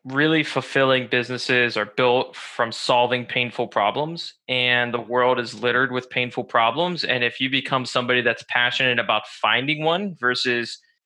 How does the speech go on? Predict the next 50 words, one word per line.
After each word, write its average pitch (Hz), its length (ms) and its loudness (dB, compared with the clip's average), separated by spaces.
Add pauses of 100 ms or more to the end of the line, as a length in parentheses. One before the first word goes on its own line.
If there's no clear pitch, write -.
dreaming 131 340 0
up 131 140 2
your 127 140 4
own 123 140 -2
clever 123 340 2
solution, 120 640 -4 (440)
you 131 160 -8
can 135 120 -10
really 139 260 4
build 135 220 0
something, 120 600 0
and 120 120 0
it's 117 160 -6
really 127 180 2
fulfilling. 120 400 -2
It's 117 140 -6
really 113 240 0
a 113 40 0
lo-, 110 100 2 (100)
lot 123 160 2
of 120 80 -4
fun 202 200 2
to 143 40 2
build. 123 220 0
So 135 260 0 (320)
I 170 200 2
ended 156 300 2
up 131 220 2 (460)
personally 151 920 0
emailing 123 680 0 (400)
one-on-one 120 840 0
at 113 120 -6
the 127 80 0
time, 110 260 0
'cause - 80 -16
there's 113 220 -6
no 120 260 0
tools 156 400 2
at 127 160 0 (100)
the, 127 140 -2
in 131 120 -2
that, 135 320 0
you 131 120 -4
know, 110 160 -4 (140)
it's 123 120 -8
only 147 140 0
a - 20 -14
couple - 200 -10
years 123 220 -4
ago, 120 180 0